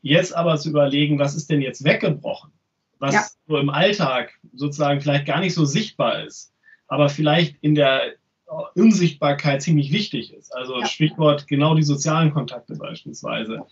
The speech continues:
Speaker 1: Wie nimmt man das denn in den Blick? Und das ist sozusagen für uns eine Frage gewesen, wie, wie adressieren wir auch soziale Bedürfnisse? Und ich meine, ihr werdet da alle Erfahrungen haben, lasst uns die einsammeln.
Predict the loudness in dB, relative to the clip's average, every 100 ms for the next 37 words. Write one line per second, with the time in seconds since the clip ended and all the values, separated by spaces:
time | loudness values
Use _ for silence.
0 | _ _ 4 8 8 6 2 4 2 2
1 | -4 -4 -4 -6 -2 0 0 -2 -2 0
2 | 2 0 -2 -4 -2 -2 -2 0 0 2
3 | 2 4 4 2 0 -2 0 0 0 2
4 | 4 4 0 -4 -6 -4 0 0 0 -2
5 | -4 -4 -4 -12 -12 -12 -8 -6 -2 0
6 | 0 0 0 0 0 0 2 4 4 4
7 | 4 2 -2 -6 -6 0 2 4 4 2